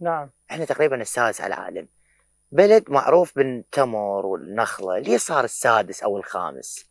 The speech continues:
Speaker 1: ها.
Speaker 2: ليش ما يرجع أول؟
Speaker 1: تمام، خوش سؤال هذا.
Speaker 2: صحيح؟
Speaker 1: إي.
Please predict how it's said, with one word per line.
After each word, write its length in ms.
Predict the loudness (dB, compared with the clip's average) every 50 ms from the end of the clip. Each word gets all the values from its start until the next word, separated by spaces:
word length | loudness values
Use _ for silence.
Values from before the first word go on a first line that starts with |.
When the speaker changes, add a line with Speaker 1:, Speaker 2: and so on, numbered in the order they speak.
| _ -6
Speaker 1:
ها. 420 | -2 0 2 2 2 0 -2 2 2
Speaker 2:
ليش 180 | 2 4 4
ما 120 | 2 4 4
يرجع 320 | 2 0 2 0 0 0
أول؟ 340 | 0 -2 -2 -4 -6 -8 -10 _ _ _ _
Speaker 1:
تمام، 440 | -6 -4 -4 -2 -4 -6 -8 -12 -18 _
خوش 260 | _ 2 2 2 2
سؤال 340 | 0 -4 -4 -4 -4 -4 -8
هذا. 220 | -10 -12 -12 -10
Speaker 2:
صحيح؟ 500 | 0 2 2 6 6 6 6 6 2 -4
Speaker 1:
إي. 220 | -10 -10 -10 -14